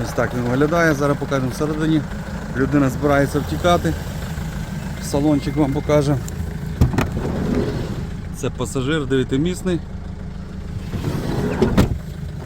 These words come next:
Сенсорний майтфон, об'єм двигуна який у вас?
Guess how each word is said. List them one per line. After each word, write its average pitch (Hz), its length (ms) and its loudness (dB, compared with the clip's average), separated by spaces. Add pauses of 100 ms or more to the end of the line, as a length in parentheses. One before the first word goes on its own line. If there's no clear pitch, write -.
(1300)
Сенсорний 123 500 -2
майтфон, 123 400 -4
об'єм 160 280 0
двигуна 160 260 2
який 165 220 -4
у - 20 -2
вас? 175 200 -4